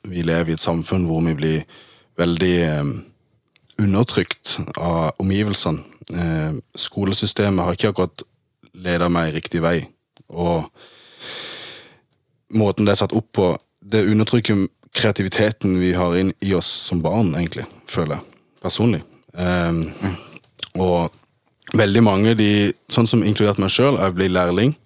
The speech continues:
Speaker 1: for National Oilwell og tok, eh, fagbrev som mekaniker. Ja, kun fordi pappa, han jobber for National Oilwell som supervisor, og han sa at der er det gode penger, og jeg vil ha penger, så jeg kan gjøre hva jeg vil,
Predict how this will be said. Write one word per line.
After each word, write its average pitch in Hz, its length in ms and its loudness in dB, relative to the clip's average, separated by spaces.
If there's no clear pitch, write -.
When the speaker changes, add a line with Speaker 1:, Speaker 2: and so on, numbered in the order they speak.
Speaker 1:
for 95 180 -2
National 85 400 0
Oilwell 90 380 -2
og 87 220 -8
tok, 82 260 -4
eh, 82 240 0
fagbrev 80 400 -4
som 80 160 -4
mekaniker. 92 520 -2
Ja, 120 100 4
kun 139 200 4
fordi 113 260 4
pappa, 101 380 0
han 95 380 2
jobber 90 280 0
for - 100 -2
National 85 320 0
Oilwell 78 280 -2
som 156 560 -4
supervisor, 87 680 0
og 90 320 0
han 92 140 0
sa 87 180 2
at 78 100 -6
der 95 180 2
er 87 40 0
det 90 100 -2
gode 87 140 -4
penger, 90 340 -2
og 82 140 -14
jeg 87 100 -2
vil 85 100 -2
ha 87 120 -2
penger, 87 300 -4
så 87 160 -4
jeg 82 80 -4
kan 82 100 -4
gjøre 82 100 -2
hva 78 140 -2
jeg 92 100 0
vil, 90 80 -10